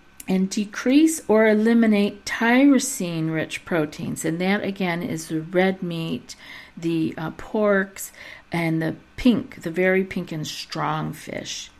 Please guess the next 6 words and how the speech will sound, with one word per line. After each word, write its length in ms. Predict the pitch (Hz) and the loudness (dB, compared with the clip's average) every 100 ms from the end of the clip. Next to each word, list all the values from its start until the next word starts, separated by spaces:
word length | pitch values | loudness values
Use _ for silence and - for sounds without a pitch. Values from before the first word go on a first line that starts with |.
| - - - - - - - | -20 -20 -20 -20 -20 -20 -4
For 240 | 247 254 | -2 2
activities 880 | 233 240 - 277 302 294 214 202 196 | 0 0 0 2 2 2 2 2 -2
to 160 | - 208 | -4 0
reduce 720 | 196 175 - 233 254 254 - | 0 -4 -4 2 2 2 0
your 100 | 214 | -2
dopamine, 840 | 196 175 170 180 170 170 175 196 | 0 0 0 -4 -4 -4 -2 -2